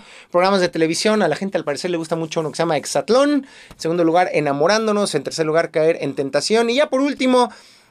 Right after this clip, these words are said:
Ahí les van las, eh, última pregunta es el qué. ¿Con qué mares y océanos se comunica el mar Mediterráneo?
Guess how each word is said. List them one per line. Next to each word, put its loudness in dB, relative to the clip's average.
Ahí 2
les 2
van 4
las, 0
eh, 4
última 2
pregunta 0
es 0
el 0
qué. 2
¿Con -2
qué 0
mares 2
y 2
océanos 0
se -2
comunica 0
el -2
mar 2
Mediterráneo? -4